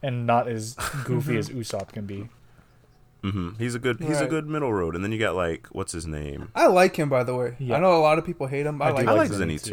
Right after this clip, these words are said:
Speaker 3: too.
Speaker 2: He's my favorite character, actually.
Speaker 3: He's pretty dope. Um, Inosuke is, like, the boastful boy, arrogant,
Speaker 1: Mm-hmm.
Speaker 3: uh, kinda stupid, but, you know, like,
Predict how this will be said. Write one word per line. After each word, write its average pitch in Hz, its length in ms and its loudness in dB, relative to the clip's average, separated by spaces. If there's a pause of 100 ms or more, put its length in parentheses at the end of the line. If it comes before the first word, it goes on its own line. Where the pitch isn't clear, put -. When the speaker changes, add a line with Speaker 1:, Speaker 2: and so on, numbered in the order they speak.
Speaker 3:
too. - 120 -14 (1200)
Speaker 2:
He's 254 160 0
my 302 80 6
favorite 226 280 2
character, 202 300 2
actually. 135 320 -4
Speaker 3:
He's - 80 -14
pretty 254 200 -6
dope. 107 360 -2 (320)
Um, 80 480 -2 (100)
Inosuke 113 880 0
is, 87 160 -4
like, 87 240 -2
the 87 80 0
boastful 87 460 -2
boy, 95 420 -6 (840)
arrogant, 87 540 -2
Speaker 1:
Mm-hmm. 104 200 -8 (760)
Speaker 3:
uh, 76 240 -2
kinda 98 300 -2
stupid, 98 560 -6
but, 78 180 -4
you 87 140 -6
know, 80 320 -6 (200)
like, 78 180 -6